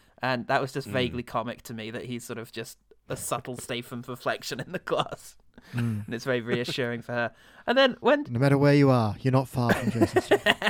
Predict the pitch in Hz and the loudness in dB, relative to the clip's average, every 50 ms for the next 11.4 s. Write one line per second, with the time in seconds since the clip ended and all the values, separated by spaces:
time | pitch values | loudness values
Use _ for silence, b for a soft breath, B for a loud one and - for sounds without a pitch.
0 | - - - 214 - - - - - - _ _ B B B B 117 131 139 127 | -4 -2 -2 -4 -4 -2 -4 -6 -6 -6 _ _ B B B B -12 -10 -8 -6
1 | 117 113 - - - 110 104 95 95 - - - - _ b b b b b b | -6 -6 -6 -8 -12 -14 -16 -16 -18 -20 -20 -20 -20 _ b b b b b b
2 | b b b b b b - 131 127 - - - 147 143 - 139 110 123 123 127 | b b b b b b -4 -2 -2 -2 -4 -4 -4 -4 -4 -2 -2 -2 -4 -6
3 | 120 113 120 - - 107 - - _ _ b b b b b b b b 147 160 | -8 -8 -10 -12 -16 -18 -20 -20 _ _ b b b b b b b b 6 6
4 | 165 165 170 156 - _ _ _ - 165 170 185 185 185 - - 220 208 226 247 | 6 6 4 0 -8 _ _ _ -2 2 4 4 4 4 2 2 4 4 4 4
5 | 233 196 175 160 156 170 170 185 165 - 190 208 185 - 208 185 175 - - - | 2 0 -2 -2 -2 -4 -6 -8 -4 -2 -2 -2 0 0 0 0 -2 -4 -2 0
6 | 143 160 170 175 160 151 143 - - 107 175 202 - - - - 196 175 - 156 | 0 0 0 -2 -6 -10 -10 -6 -6 -6 -6 -6 -8 -12 -12 -12 -12 -8 -6 -6
7 | 147 - - _ b b b b b b 240 330 320 - - - - - - _ | -8 -8 -10 _ b b b b b b 2 2 2 -2 -6 -20 -20 -20 -20 _
8 | - - - - - 440 440 440 403 - - 220 180 185 - - - 247 - - | -16 -14 -12 -4 -2 0 2 2 2 0 0 0 0 -2 -4 -2 -2 -2 0 0
9 | 190 156 - 170 165 160 139 - - - 202 - - - - - 220 226 226 - | -2 -2 -2 -4 -6 -6 -8 -6 -4 -6 -6 -6 -8 -10 -4 0 0 0 0 2
10 | - 226 196 180 160 160 147 143 131 123 - 139 135 131 - 139 139 139 131 - | 2 2 2 2 2 0 0 2 0 2 2 -2 -2 -2 0 2 4 4 4 4
11 | 127 147 147 139 - 135 120 113 | 2 0 0 0 0 -2 -4 -4